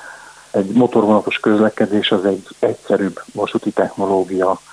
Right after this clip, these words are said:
ö, mint a hagyományos mozdony és kocsik.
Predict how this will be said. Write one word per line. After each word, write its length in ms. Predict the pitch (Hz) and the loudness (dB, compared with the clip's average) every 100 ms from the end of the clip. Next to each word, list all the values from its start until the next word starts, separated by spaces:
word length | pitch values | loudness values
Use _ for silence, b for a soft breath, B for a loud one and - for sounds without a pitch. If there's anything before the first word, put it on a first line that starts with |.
| B B B - | B B B -8
ö, 340 | 107 92 92 92 - - - | -4 -2 -2 -6 -10 -10 -2
mint 380 | 107 98 90 | -2 -2 -2
a 260 | 101 95 - - | 0 0 -2 -4
hagyományos 880 | 113 104 98 92 95 95 - - - - - | -4 -2 0 0 -2 -4 -4 -8 -10 -20 -6
mozdony 540 | 120 110 104 104 101 - 98 | 0 0 0 2 2 0 -4
és 340 | 90 - - - | -4 -6 -8 -6
kocsik. 480 | - 120 135 117 | -2 0 2 0